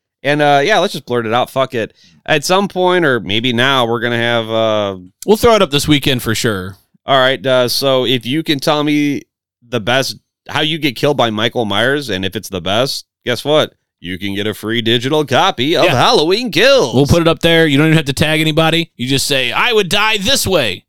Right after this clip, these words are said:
Speaker 2: and then just fucking do it, and then we'll pick our favorite one.
Speaker 1: Should they call in the hotline or fucking? Nah, that'll be, that's a whole thing. Yeah,
Speaker 2: Yeah.
Speaker 1: just D M us, slide, slide in.
Speaker 2: No, just comment on it on Twitter, on, on, uh, Fa- Facebook and Instagram. Just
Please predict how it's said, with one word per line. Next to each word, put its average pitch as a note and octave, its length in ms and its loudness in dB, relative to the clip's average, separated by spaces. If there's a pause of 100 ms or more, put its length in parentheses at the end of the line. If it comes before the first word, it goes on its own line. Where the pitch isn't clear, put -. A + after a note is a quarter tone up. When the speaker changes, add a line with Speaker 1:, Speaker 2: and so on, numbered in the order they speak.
(120)
Speaker 2:
and G2+ 160 -12
then G2 160 -8
just G2 200 -4
fucking A2 240 -2
do A2+ 100 0
it, A#2 40 2
and G2+ 80 -2
then G2+ 120 -2
we'll F#2+ 100 -4
pick G#2+ 160 -4
our F#2+ 100 -6
favorite G2 300 -8
one. G2 300 -8
Speaker 1:
Should E3 180 -6
they D#3 80 -2
call D#3 240 0
in D3 60 -4
the C3 80 -2
hotline A3 520 -4
or B2 160 -2
fucking? B2 640 -6 (240)
Nah, A#2+ 280 0
that'll A#2+ 180 0
be, G2+ 300 -6
that's A2+ 180 -4
a G2 60 -8
whole F#2 140 -8
thing. F#2+ 320 -8
Yeah, D#3+ 160 2
Speaker 2:
Yeah. C#3+ 40 0
Speaker 1:
just C3+ 420 -6
D C#3 300 0
M C#3+ 160 0
us, A2 160 -2
slide, C3+ 400 0
slide D3 380 2
in. D3 160 2 (260)
Speaker 2:
No, B3+ 140 2
just B3+ 180 0
comment G#3+ 320 2
on G3+ 200 2
it - 100 -10
on E3 120 0
Twitter, F3+ 380 2
on, D#3+ 200 0
on, C#3+ 260 0
uh, C3 220 0
Fa- D3 300 -4
Facebook D3+ 460 -4
and C3 80 -6
Instagram. A#2+ 520 -6
Just - 200 -8